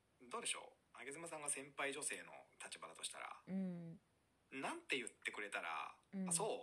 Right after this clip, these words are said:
Speaker 1: ってなりますか？
Speaker 2: あー。
Speaker 1: これね、
Speaker 2: 難しいな。
Speaker 1: すごい難しいと思うんですよ。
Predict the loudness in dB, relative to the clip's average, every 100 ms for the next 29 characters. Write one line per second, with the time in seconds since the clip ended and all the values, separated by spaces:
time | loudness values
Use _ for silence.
0 | -4 -6 -4 -4 -2 -4 -6 -8 -16 -20
1 | -18 -18 -18 -20 -20 -20 -20 -20 -8 -2
2 | -2 -2 -2 -4 -4 -4 -6 -6 -8 -8
3 | -10 -10 -12 -14 -18 -18 -20 -20 -20 -20
4 | -20 -20 -20 -10 -6 -4 -2 0 0 2
5 | 8 10 10 6 -2 -2 0 2 0 -2
6 | -4 -4 -2 0